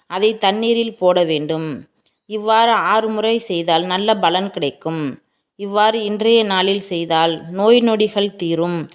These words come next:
கடன் தொல்லை நீங்கி செல்வ வளம் பெருகும், வாழ்க்கையில் நல்ல முன்னேற்றம் உண்டாகும்.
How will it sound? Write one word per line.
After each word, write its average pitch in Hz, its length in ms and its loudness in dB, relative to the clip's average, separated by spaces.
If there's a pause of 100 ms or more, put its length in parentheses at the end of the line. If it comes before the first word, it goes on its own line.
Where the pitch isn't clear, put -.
(280)
கடன் 220 380 -2
தொல்லை 220 340 0
நீங்கி 185 420 -6
செல்வ 208 380 -2
வளம் 208 320 0
பெருகும், 165 640 -6 (480)
வாழ்க்கையில் 240 560 -2
நல்ல 208 300 0
முன்னேற்றம் 214 580 -2
உண்டாகும். 160 720 -4